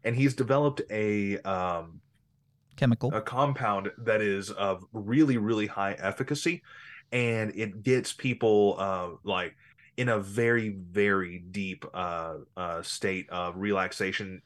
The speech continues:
Speaker 1: to be able to get that sleep.
Speaker 2: And he does say
Speaker 1: Um, at one
Speaker 2: most,
Speaker 1: point
Speaker 2: uh, most of his customers are older, um,
Speaker 1: Mm-hmm.
Speaker 2: because they do wanna, like, ru-, <sighs> what does he say? He says, like, they can live hundreds of years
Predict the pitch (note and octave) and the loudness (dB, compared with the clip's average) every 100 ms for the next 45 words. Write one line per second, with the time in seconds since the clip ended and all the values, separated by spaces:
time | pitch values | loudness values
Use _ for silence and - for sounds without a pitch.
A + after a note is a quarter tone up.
0 | - A2 G2+ F#2 G2 F#2 F#2 F2+ F#2 - | -10 -4 -4 -4 -2 -2 -2 -4 -8 -8
1 | D2 - G2 F#2 - - - D3+ D3+ C#3+ | -10 -10 -10 -10 -14 -20 -4 4 6 6
2 | D3+ - C#3 C3 A#2+ B2+ B2 B2 A2 - | 4 6 4 6 8 8 6 0 -4 -6
3 | _ _ _ _ _ - B2 A2+ A2+ B2+ | _ _ _ _ _ 4 8 8 8 4
4 | - B2+ A#2 A2+ - A#2 - B2 B2 B2 | 4 4 4 4 4 2 4 4 4 4
5 | A2 - A2 A#2+ C#3+ E3 - - _ _ | 2 4 4 6 6 4 -4 -20 _ _
6 | A#2+ A#2+ A2+ A2+ A2 A2 A2 A2 A2 A#2+ | 4 6 6 4 4 4 4 2 2 6
7 | A#2 A#2 A2 G#2+ G#2 G2 G#2+ G#2 - _ | 8 8 6 4 2 0 0 -2 -6 _
8 | _ _ _ _ - - - - C#3+ C#3 | _ _ _ _ -12 -10 -6 2 4 4
9 | B2 A2+ A2 G#2+ B2+ - D3+ C3+ A#2+ A#2+ | 2 0 -2 -2 -4 0 0 -2 0 0
10 | A#2+ A#2+ A2+ G#2 - B2 B2+ A#2 G#2 G#2+ | 4 4 6 4 2 2 4 2 2 4
11 | A2+ G#2+ C2+ - - | 4 4 2 -4 -4